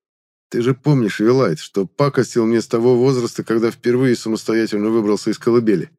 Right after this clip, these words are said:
а однажды и вовсе едва не заколол меня шпагой, из-за чего у нас потом случилась дуэль».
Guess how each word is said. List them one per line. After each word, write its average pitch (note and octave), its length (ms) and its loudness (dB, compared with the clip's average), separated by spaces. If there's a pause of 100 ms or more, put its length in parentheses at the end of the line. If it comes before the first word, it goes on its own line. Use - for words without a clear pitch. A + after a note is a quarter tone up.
(140)
а F2 160 -4
однажды A#2+ 380 2
и - 20 2
вовсе C3 360 2
едва B2+ 200 2
не B2+ 60 2
заколол B2 420 2
меня A2 200 2
шпагой, F#2 420 -2
из-за F2 260 -6
чего A2+ 220 0
у A#2 40 2
нас A#2 140 -2
потом A2+ 300 -4
случилась A#2 420 0
дуэль». G#2 460 0